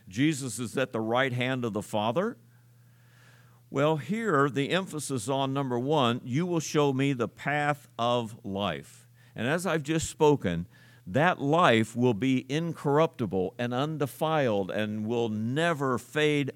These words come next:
away. It's reserved in heaven for you. The path of life. We were talking in the book of Proverbs this morning about walking in the path of righteousness, walking in the path or the steps that God puts in front of you.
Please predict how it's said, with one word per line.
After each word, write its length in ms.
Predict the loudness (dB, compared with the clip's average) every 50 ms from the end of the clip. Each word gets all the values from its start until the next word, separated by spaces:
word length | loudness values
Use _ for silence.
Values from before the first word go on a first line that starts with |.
| -4
away. 640 | -2 -2 0 0 0 2 2 2 2 2 0 0 -4 -8 -16 -8
It's 240 | -6 -6 -6 -6 -6
reserved 800 | -6 -6 -6 -6 -6 -4 -2 -2 0 0 -2 -4 -6 -6 -8
in 100 | -6 -6
heaven 480 | -4 -2 -2 -2 0 0 -2 -4 -6 -8
for 240 | -8 -4 -2 -2 0
you. 400 | 2 2 2 4 4 2 0 -4 -10 -20 -20 -18 -6 -6
The 80 | -6
path 840 | -6 -6 -14 -8 -6 -4 -2 0 2 2 2 2 2 -2 -6 -16 -16 -6 -4
of 160 | -4 -4 -4
life. 640 | -4 -2 -2 -2 -2 -2 -6 -10 -20 -20 -20 -20 -20 _ _ -20 -20 _ _ _ -8
We 120 | -6 -4
were 100 | -4 -6
talking 480 | -6 -2 0 0 0 0 -2 -6 -6 -6
in 80 | -6
the 80 | -8 -6
book 220 | -8 -8 -8 -8
of 120 | -12 -12 _
Proverbs 600 | -6 -4 -4 -4 -4 -6 -6 -8 -8 -10 -10 -10
this 260 | -10 -10 -10 -12 -10
morning 320 | -8 -6 -4 -4 -4 -6
about 340 | -6 -4 -2 -2 -2 -4 -6 -10 -20 _
walking 520 | -12 -6 -2 -2 -2 -2 -2 -6 -6 -4 -4
in 120 | -4 -4
the 80 | -4 -8
path 480 | -10 -6 -4 0 0 0 0 0 -2
of 140 | -6 -6 -4
righteousness, 640 | -2 -2 -2 -2 -4 -8 -12 -12 -12 -12 -14 -12 -10
walking 400 | -6 -6 -6 -6 -6 -6 -6 -6
in 160 | -4 -4 -6
the 80 | -6 -8
path 500 | -10 -8 -6 -4 -2 -2 -2 -2 -4 -4
or 120 | -6 -6
the 120 | -6 -8
steps 520 | -8 -8 -10 -4 -2 0 -2 -2 -4 -8 -8
that 180 | -8 -8 -6 -2
God 300 | 0 2 2 2 0 -2
puts 220 | -4 -4 -4 -4
in 100 | -8 -8
front 260 | -6 -6 -4 -4 -4
of 120 | -4 -4 -4
you. 180 | -4 -6 -6